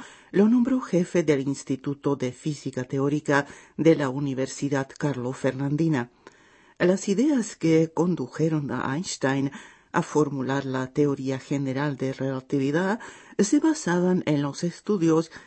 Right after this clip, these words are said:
que el físico realizó en Praga. En la capital checa le ocurrió una importante idea que apoyaba dicha teoría, la posibilidad del desvío gravitacional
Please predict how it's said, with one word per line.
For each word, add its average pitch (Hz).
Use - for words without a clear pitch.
que 156
el 120
físico 160
realizó 131
en 143
Praga. 170
En 175
la 143
capital -
checa 247
le 240
ocurrió 208
una 165
importante 147
idea 135
que 156
apoyaba 139
dicha 135
teoría, 147
la 165
posibilidad 143
del 139
desvío 135
gravitacional 139